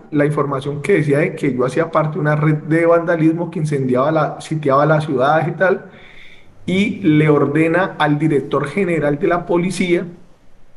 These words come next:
eh, que me debe ofrecer excusas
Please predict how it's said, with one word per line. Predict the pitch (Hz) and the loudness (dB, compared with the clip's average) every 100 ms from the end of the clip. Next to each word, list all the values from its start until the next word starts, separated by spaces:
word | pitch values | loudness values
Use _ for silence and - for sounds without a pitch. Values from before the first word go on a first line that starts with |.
| - | -10
eh, | - 131 127 123 123 | -2 0 2 0 -2
que | - 147 | -2 0
me | 143 | 2
debe | 139 156 165 - | 2 2 0 -4
ofrecer | 160 147 143 135 | -4 -4 -2 0
excusas | 143 - 160 135 - | -2 0 0 0 -4